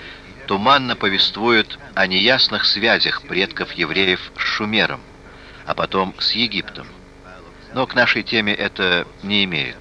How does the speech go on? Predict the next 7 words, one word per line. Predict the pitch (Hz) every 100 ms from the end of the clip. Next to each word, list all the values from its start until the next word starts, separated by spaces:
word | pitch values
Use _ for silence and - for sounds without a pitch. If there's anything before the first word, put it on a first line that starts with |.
| - - -
отношения. | - 80 76 78 64 - - - - - - - - - - - - - - - - - -
Библия, | 135 156 151 147
как | 135 143 - -
исторический | 127 - 104 90 - - - 101 98
источник, | 104 - 107 - 101 101 - - -
подвергалась | 92 92 95 147 160 -
критике, | - 95 - - - 73